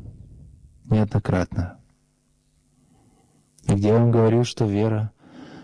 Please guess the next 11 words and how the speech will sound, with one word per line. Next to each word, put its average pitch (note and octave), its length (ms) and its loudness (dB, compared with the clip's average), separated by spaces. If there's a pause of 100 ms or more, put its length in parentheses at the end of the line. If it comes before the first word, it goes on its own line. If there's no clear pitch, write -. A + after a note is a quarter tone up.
(100)
это A2 600 -2 (800)
чрезвычайно A#2+ 600 2
трудный A#2 380 0
путь. - 440 -6 (1700)
Победить A2 540 2
свой A2+ 280 0
страх — - 600 -2 (1000)
это - 240 -2
самый C#3+ 400 4
сложный F#2 840 0 (400)
подвиг — A2+ 540 0